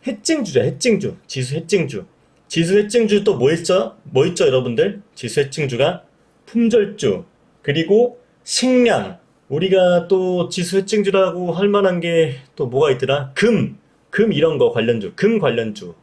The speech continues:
정치 테마 관련주, 뭐 이런 것들이 있죠. 지수 해증주가 이제 지수가 안 좋을 때 가는 것들이요.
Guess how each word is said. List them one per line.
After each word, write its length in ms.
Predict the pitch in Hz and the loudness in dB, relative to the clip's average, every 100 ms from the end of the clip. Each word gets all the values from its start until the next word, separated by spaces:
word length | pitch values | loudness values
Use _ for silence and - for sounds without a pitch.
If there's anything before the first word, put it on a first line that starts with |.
| _ _ - | _ _ -8
정치 440 | - 226 - 294 | 0 0 0 -2
테마 340 | - 254 247 202 | -2 2 2 2
관련주, 540 | 139 135 123 104 87 | 2 2 0 -6 -12
뭐 200 | - 165 | -2 0
이런 280 | 156 180 269 | 2 2 2
것들이 300 | 247 247 185 | 0 0 0
있죠. 360 | 104 - 107 123 | 0 -2 -2 -2
지수 260 | 190 180 220 | -4 0 0
해증주가 600 | 214 214 135 127 180 - _ _ _ _ _ 127 | 2 0 0 -2 -2 -4 _ _ _ _ _ -10
이제 260 | 117 117 | -2 -2
지수가 420 | - 156 180 180 | -2 -6 0 0
안 180 | 104 131 | 2 0
좋을 280 | 220 208 175 | 2 2 2
때 200 | 107 107 | 0 -2
가는 260 | 113 110 117 | -2 -4 -4
것들이요. 480 | 107 104 98 160 | -4 -4 -4 -4